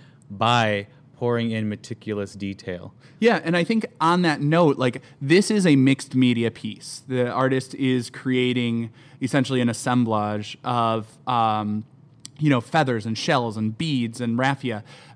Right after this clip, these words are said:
Speaker 2: But, you know, the materials you select matter.
Speaker 1: Right.
Speaker 2: Because the materials you choose to apply to your work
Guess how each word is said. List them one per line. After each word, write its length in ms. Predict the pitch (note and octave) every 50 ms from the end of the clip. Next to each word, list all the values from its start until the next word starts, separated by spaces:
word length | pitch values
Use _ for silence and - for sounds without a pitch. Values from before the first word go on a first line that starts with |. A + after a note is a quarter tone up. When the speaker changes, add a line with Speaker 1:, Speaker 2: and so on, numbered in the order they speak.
| _ _ _
Speaker 2:
But, 300 | - D3 D3 C#3+ C#3 - - - - - - - - - - - _
you 120 | - D#3 D3+
know, 260 | D3 C#3 C3 C3 - - - - _ _ - _ _ _
the 200 | - C3 B2 D3+
materials 720 | D3 D3 C#3+ C#3 - - F3 E3+ F3 F#3 F3+ E3 C#3+ B2 C#3
you 100 | C#3 C#3
select 840 | C3+ - - - B2 A2+ A2+ A#2 A2+ B2 D3 - - - - - - - _
matter. 720 | - A#2+ A#2+ A#2 A#2+ B2 A#2 A2+ G#2+ G#2 - - - - - _ _ - - - _ - _ _ _ _
Speaker 1:
Right. 80 | - G2+ C#3 C#3
Speaker 2:
Because 240 | - E3 C#3+ B2+ A#2
the 80 | C#3
materials 640 | C3+ C3 B2 B2 - - D3+ D3+ D#3+ F3 F3+ F3+ C#3+ C#3+
you 140 | D3 C#3+
choose 440 | C3+ - - - D3+ C#3+ D3 C#3+ C#3+ -
to 100 | - C3+
apply 480 | A#2+ - - - C3 A#2+ A2+ A#2+ B2 C3
to 200 | C3 - - C#3
your 200 | B2 A#2+ A#2 A2+
work 580 | G#2 G2+ G#2 A2 A2 A#2+ D3 F3 E3+ _ -